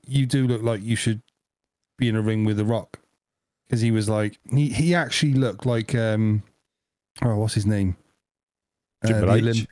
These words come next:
Speaker 1: no, the Olympic guy from W W E. Uh, what's his name? Ah,
Speaker 2: Oh.
Speaker 1: my days. The other one, I mean, Kurt Angle.
Speaker 2: Kurt Angle, yeah, yeah, Kurt
Speaker 1: Yeah, he
Speaker 2: Angle.
Speaker 1: looked like Kurt Angle.
Speaker 2: Used
Speaker 1: And
Speaker 2: to
Speaker 1: I'm like,
Speaker 2: wear the, uh, the, the American balaclava, uh, the American,
Speaker 1: Yeah.
Speaker 2: uh, lycra,
Speaker 1: Yeah, yeah.
Speaker 2: uh, American flag
Speaker 1: Yeah.
Speaker 2: lycra.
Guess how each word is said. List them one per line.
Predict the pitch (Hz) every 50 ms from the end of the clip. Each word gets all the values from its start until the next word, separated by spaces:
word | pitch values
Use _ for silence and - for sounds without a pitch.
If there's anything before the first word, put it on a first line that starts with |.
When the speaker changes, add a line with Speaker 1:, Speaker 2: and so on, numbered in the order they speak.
| - _ _ _ _ -
Speaker 1:
no, | 131 135 131 117
the | 117 117 113
Olympic | 113 120 120 127 117 - 113 -
guy | - 120 107 98 92
from | - - 107 104 104 98
W | 95 - 110 104 95 104 98
W | - 104 98 98 101 101 101
E. | 101 98 98 90 101
Uh, | 104 104 104 104
what's | 104 107 -
his | - 110 104 -
name? | 107 101 98 95 92 90 104 117
Ah, | 127 131 131 131 123 127
Speaker 2:
Oh. | 139 143 147 - 139 135 127 120
Speaker 1:
my | 139
days. | 127 123 113 104 - - _ _ _ _ _ _ _ _ _ _ -
The | 165
other | 156 143
one, | 127 120 117
I |
mean, | 110 113 113
Kurt | - 185 175 165 151
Angle. | 156 151 151 139 135 127 107
Speaker 2:
Kurt | 131 139 135
Angle, | 131 131 123 107 101 90 78 85
yeah, | 107
yeah, | 104 101 101 101 98 98 95
Kurt | 90 135
Speaker 1:
Yeah, | 147 156 170 139
he | 123
Speaker 2:
Angle. | 143 151 170
Speaker 1:
looked | 170 165
like | 165 151 - - 151
Kurt | 147 135
Angle. | 139 147 165 180 175 156 120 101 110
Speaker 2:
Used | 117 123
Speaker 1:
And | 123
Speaker 2:
to | 120
Speaker 1:
I'm | 120
like, | 113 110
Speaker 2:
wear | 110 107 104
the, | 107 107 104
uh, | 104 101 101 104
the, | 107 113 120 120 107 107 104
the | 104 101 101
American | 101 107 107 104 92 - - 98 95 95
balaclava, | 87 104 101 98 95 - - 113 104 101 101 95 85 85 80 - _ _ _ _ _ _ _ -
uh, | 104 101
the | 104
American, | 101 107 110 107 101 - - - 156 139 98 95 95 98
Speaker 1:
Yeah. | 95
Speaker 2:
uh, | 95 95
lycra, | 95 101 101 104 156
Speaker 1:
Yeah, | 156 156 151 156
yeah. | 156 - 90 90 90
Speaker 2:
uh, | 85 -
American | 127 123 104 98 101 98 92 - 95
flag | - 107 101 95 90 -
Speaker 1:
Yeah. | - 92 95 95
Speaker 2:
lycra. | - 90 82 76